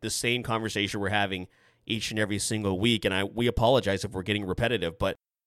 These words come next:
you're seeing the same thing that we are. So this is just our opportunity to air out our frustrations and your frustrations. And remember, just last week, Davey Hudson, our buddy from Believe in Titans,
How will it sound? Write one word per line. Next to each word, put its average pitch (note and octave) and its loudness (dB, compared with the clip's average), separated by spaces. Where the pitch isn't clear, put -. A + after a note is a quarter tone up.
you're B2+ 2
seeing C#3 0
the C#3 0
same D3 4
thing E3 2
that D#3 4
we F3+ 4
are. G2+ 2
So G#2 2
this D3 2
is D#3 -2
just D#3 0
our D3 6
opportunity C3 0
to - -6
air A2 4
out G#2+ 8
our A2+ 6
frustrations C#3+ -2
and G#2 -4
your G2+ -2
frustrations. G2 -2
And G#2+ 2
remember, A2 2
just C#3 0
last C3 4
week, A#2+ -2
Davey A2 2
Hudson, G#2 -2
our F#2+ 0
buddy G2 0
from G2 -4
Believe G2 -4
in F#2 -6
Titans, F#2 -2